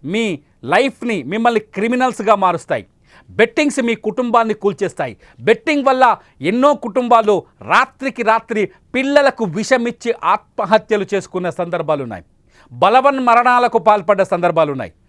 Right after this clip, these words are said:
దయచేసి ఆన్‌లైన్ బెట్టింగ్ల జోలికి వెళ్ళకూడదని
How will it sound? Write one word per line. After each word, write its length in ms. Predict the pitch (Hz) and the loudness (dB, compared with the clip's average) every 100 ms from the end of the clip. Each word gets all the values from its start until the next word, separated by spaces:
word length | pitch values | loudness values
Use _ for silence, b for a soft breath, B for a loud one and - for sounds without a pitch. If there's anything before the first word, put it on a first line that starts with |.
| b b - | b b 0
దయచేసి 680 | 202 240 262 262 254 196 b b | 0 2 0 -2 -4 -4 b b
ఆన్‌లైన్ 560 | 151 233 294 285 277 262 | 2 4 4 2 2 2
బెట్టింగ్ల 540 | 180 214 - 254 247 | 0 -2 0 -2 0
జోలికి 460 | 196 151 226 233 220 | 0 4 2 2 -6
వెళ్ళకూడదని 960 | 156 135 208 254 - 233 220 208 202 | -4 0 2 2 0 0 0 0 -2